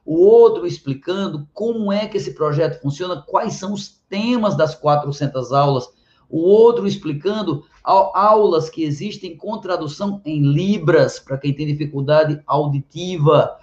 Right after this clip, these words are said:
então tem Libras também, outro explicando como fazer para você pular essa introdução que eu faço, todas as aulas, e não precisar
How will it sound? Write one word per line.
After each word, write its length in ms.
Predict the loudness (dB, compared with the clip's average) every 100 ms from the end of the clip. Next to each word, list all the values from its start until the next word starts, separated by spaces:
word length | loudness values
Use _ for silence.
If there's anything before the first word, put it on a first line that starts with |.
| _
então 160 | -8 -6
tem 220 | -2 -2
Libras 680 | 0 -2 -2 -2 2 2 2
também, 580 | -2 0 2 0 0 -4 _ _ 0
outro 400 | 6 8 6 2
explicando 920 | -6 -6 -8 -6 -8 -6 -4 -6 -6 _ _ _
como 340 | -8 -4 -4 -6
fazer 600 | -6 -4 -4 0 -2 0
para 160 | -4
você 440 | -4 -6 -6 -6 -8 _
pular 600 | -14 -6 2 2 2 -2 -10 _ _ _
essa 240 | -6 -4 -4
introdução 640 | -4 0 0 0 0 0
que 80 | 0
eu 40 |
faço, 460 | -2 0 0 0 -4
todas 220 | -4 -4
as 160 | -6 0
aulas, 340 | 2 2 -2 -8 _ _
e 100 | -4
não 200 | 2 2
precisar 760 | 0 -4 -4 -2 0 0 0